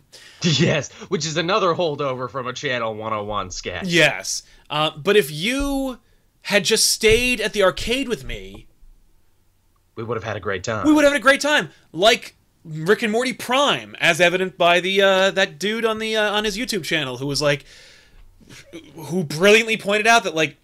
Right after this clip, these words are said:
Speaker 2: in that Blitz and Chips episode, the Rick and Morty that we see, the whole episode where they kill Fard and they destroy, uh, uh,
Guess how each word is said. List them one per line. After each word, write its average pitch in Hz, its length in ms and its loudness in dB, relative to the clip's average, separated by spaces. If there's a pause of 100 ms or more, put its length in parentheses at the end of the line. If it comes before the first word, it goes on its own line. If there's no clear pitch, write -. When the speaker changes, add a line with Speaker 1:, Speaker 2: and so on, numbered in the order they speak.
(220)
Speaker 2:
in 185 160 2
that 202 180 4
Blitz 196 200 -2
and 202 80 -4
Chips 254 180 -2
episode, 151 460 -4 (1080)
the 151 140 -8
Rick 185 180 0
and 214 100 -2
Morty 214 180 2
that 196 100 4
we 190 120 -6
see, 156 640 -2 (800)
the 165 120 0
whole 202 180 6
episode 165 420 2
where 143 140 -2
they 151 140 0
kill 180 260 0
Fard 165 500 2
and 147 140 -2
they 147 200 0
destroy, 156 680 0 (320)
uh, 147 640 0 (460)
uh, 127 280 -10